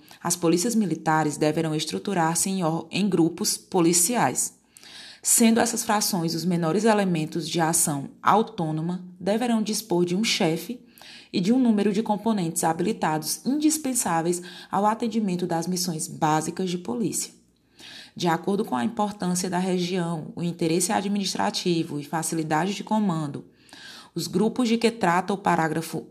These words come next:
anterior poderão ser reunidos, constituindo-se em pelotões, companhias e batalhões ou em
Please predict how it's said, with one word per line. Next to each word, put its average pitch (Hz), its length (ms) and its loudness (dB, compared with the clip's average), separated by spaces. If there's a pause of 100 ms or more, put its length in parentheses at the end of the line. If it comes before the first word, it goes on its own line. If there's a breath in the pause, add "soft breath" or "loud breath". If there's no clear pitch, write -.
anterior 175 720 2
poderão 160 460 0
ser 190 160 -2
reunidos, 160 800 -2 (440 loud breath)
constituindo-se 220 920 2
em 208 400 -2
pelotões, 175 840 -2 (220)
companhias 196 840 -2 (340 loud breath)
e - 80 -2
batalhões 170 880 0
ou 202 300 2
em 175 200 -2